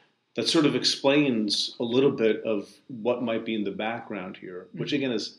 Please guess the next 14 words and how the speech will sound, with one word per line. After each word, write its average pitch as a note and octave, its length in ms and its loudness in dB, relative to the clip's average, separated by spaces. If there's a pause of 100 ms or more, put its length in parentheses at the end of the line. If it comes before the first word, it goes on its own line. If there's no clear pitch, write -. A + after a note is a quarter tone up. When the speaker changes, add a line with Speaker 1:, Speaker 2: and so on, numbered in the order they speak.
(120)
Speaker 1:
I - 60 -20
think D#3 260 -8
this F3 160 -10
is F3+ 100 -8
hard C3+ 280 -10
to - 60 -18
do A2 200 -8
for - 100 -14
first - 300 -10
and - 80 -8
second - 280 -4
graders, G2 280 -6
but - 220 -4
you, A2+ 80 -6